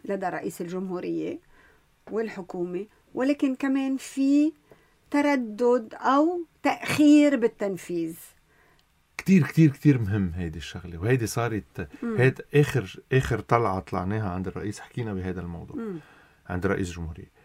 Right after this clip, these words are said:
Speaker 2: ل-، ل-، كوافد بالحزب.
Speaker 1: وعم نحكي تنفيذ حصر سلاح، عم نحكي
Speaker 2: هو الأهم،
Speaker 1: إيه.
Speaker 2: صح؟
Speaker 1: إيه.
Speaker 2: والإصلاحات، يعني نحن
Speaker 1: إيه.
Speaker 2: عنا ورشتين،
Speaker 1: صح،
Speaker 2: ورشة،
Speaker 1: صح.
Speaker 2: ورشة
Speaker 1: أو الشرطين الأساسيين أساسًا لنهوض لبنان، يعني
Speaker 2: ما، ما
Speaker 1: هلا
Speaker 2: في،
Speaker 1: أو ل-،
Speaker 2: إيه، هو ال-
Speaker 1: عودة الثقة اللي حضرتك عم تحكي عنها.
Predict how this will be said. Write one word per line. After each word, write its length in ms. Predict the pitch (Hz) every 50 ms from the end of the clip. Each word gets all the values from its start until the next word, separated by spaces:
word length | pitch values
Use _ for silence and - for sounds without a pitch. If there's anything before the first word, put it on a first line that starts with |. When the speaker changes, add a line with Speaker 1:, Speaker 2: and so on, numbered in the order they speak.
| _ _ _ _ _ -
Speaker 2:
ل-، 440 | 110 101 92 92 90 90 90 90 - - _ _ _ -
ل-، 140 | 113 107 -
كوافد 440 | - - 101 101 107 101 - 98 82 - -
بالحزب. 420 | 98 90 92 87 87 85 - 190
Speaker 1:
وعم 160 | 185 185 214 240
نحكي 240 | 262 - - 254
تنفيذ 520 | 233 - 226 220 - - 233 220 220 214 -
حصر 300 | - 202 180 - - 170
سلاح، 880 | 165 - - 262 269 285 277 269 262 254 254 254 254 254 254 - -
عم 120 | 190 196 196
نحكي 180 | - - 147 -
Speaker 2:
هو 180 | 147 156 202 220
الأهم، 360 | 202 185 170 156 151 127 104
Speaker 1:
إيه. 80 | 92 87
Speaker 2:
صح؟ 220 | - - 123 -
Speaker 1:
إيه. 280 | 277 311 339 349 339 - - -
Speaker 2:
والإصلاحات، 680 | - 196 - - - - 156 131 - 120 98 - -
يعني 120 | 92 101
نحن 140 | 120 120 143
Speaker 1:
إيه. 80 | 143 139
Speaker 2:
عنا 160 | 147 165 151
ورشتين، 400 | 143 139 131 - - - 120 -
Speaker 1:
صح، 100 | 240 214
Speaker 2:
ورشة، 280 | 208 139 139 - -
Speaker 1:
صح. 200 | 226 190 - -
Speaker 2:
ورشة 220 | 381 - 127 - 427
Speaker 1:
أو 80 | 440
الشرطين 500 | 415 - - 349 320 269 - 311 311 311
الأساسيين 540 | 285 262 247 - 277 262 - - 294 285 262
أساسًا 380 | - - - 269 262 - 277 247
لنهوض 500 | 226 226 226 220 214 208 208 202 190 202
لبنان، 400 | 185 165 180 196 202 196 175 -
يعني 200 | - - - 180
Speaker 2:
ما، 100 | 175 208
ما 80 | 208
Speaker 1:
هلا 160 | 220 233 240 233
Speaker 2:
في، 120 | - 233
Speaker 1:
أو 100 | 226 233
ل-، 60 | 226
Speaker 2:
إيه، 200 | 214 202 202 208
هو 140 | 208 202 185
ال- 140 | 180 170 165
Speaker 1:
عودة 220 | - 247 240 233
الثقة 380 | 214 - - - - 254 - 214
اللي 120 | 208 196
حضرتك 400 | 185 214 202 175 - - 190 -
عم 60 | 165
تحكي 320 | 165 175 - - - - 175
عنها. 300 | - - 175 170 -